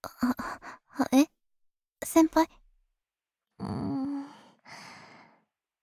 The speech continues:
Speaker 2: もっとギューっ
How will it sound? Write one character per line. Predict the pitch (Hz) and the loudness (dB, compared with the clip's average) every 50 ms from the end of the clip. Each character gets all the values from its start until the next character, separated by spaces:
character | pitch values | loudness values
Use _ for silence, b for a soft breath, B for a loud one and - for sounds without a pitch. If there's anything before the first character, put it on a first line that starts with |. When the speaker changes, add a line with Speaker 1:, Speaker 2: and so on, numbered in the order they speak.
| _ _ _ _ _ _ _ _ | _ _ _ _ _ _ _ _
Speaker 2:
も | - - 269 269 277 294 302 302 | 0 2 4 4 4 4 4 2
っ | 302 _ _ _ - | 0 _ _ _ -8
と | - 285 247 - - - _ _ _ _ _ _ - | -6 -6 -6 -6 -10 -18 _ _ _ _ _ _ -14
ギ | - - 311 302 302 | -8 -4 -2 -2 -2
ュ | 311 311 311 320 320 | -2 -2 -4 -4 -4
ー | |
っ | 330 | -6